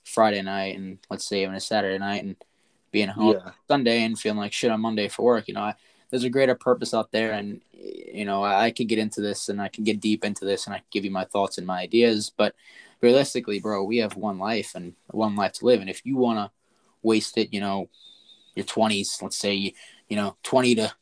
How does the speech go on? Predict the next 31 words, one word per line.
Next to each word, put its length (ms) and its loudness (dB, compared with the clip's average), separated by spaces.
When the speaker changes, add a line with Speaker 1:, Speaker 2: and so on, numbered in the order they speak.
Speaker 1:
twenty-four 540 0
to 80 -4
twenty-five, 680 4
and 120 -2
you're, 140 -2
like, 240 2
partying 460 4
and 80 -6
drinking, 400 -8
and 120 -6
you 100 -4
get 140 0
to 100 -4
your 80 -4
thirties 400 4
and 100 -12
you're 100 -6
like, 240 -10
"Damn, 300 -4
okay, 260 -6
well, 160 -12
I 120 -12
gotta 160 -14
start 280 -8
now 240 -2
or 160 0
I'm 120 -4
gonna 120 -8
be 100 -20
fucked." 380 0
And, 140 -8